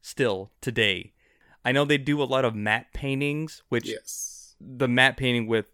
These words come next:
Speaker 1: the statue afar is already iconic to me.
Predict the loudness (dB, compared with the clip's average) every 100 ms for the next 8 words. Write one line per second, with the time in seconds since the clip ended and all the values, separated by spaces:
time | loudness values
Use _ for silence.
0 | -6 -4 -4 -4 2 2 2 -2 -4 -2
1 | 0 2 2 -2 -6 _ _ _ _ _
2 | 0 2 0 -2 -8 -20 _ 0 4 4
3 | 4 0 0 -2 -2 -4 -4 -4 -4